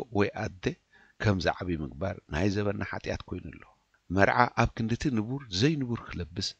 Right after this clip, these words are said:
ብሕጊ ኣብ ብዙሓት ሰልጢነን ዝበሃላ ሃገራት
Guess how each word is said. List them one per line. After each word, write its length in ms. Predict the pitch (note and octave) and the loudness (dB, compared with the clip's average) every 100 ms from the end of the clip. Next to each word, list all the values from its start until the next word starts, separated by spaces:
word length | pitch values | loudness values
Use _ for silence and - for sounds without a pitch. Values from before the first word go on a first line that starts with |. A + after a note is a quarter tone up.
| _ _ _ _ _ | _ _ _ _ _
ብሕጊ 400 | F2+ D#2+ C3 A#2+ - D#3+ - - - - | -6 -4 -2 -4 -8 -10 -14 -18 -16 -4
ኣብ 120 | A2+ | -2
ብዙሓት 400 | B2+ B2 - D3 - | 0 0 2 0 -2
ሰልጢነን 560 | - A2 G2+ - B2 G#2 | 0 0 2 2 4 4
ዝበሃላ 440 | E2+ C#2+ E2 F2+ | 2 0 -2 -2
ሃገራት 420 | D#2+ D#2+ F2 A2 | -2 -4 -6 -8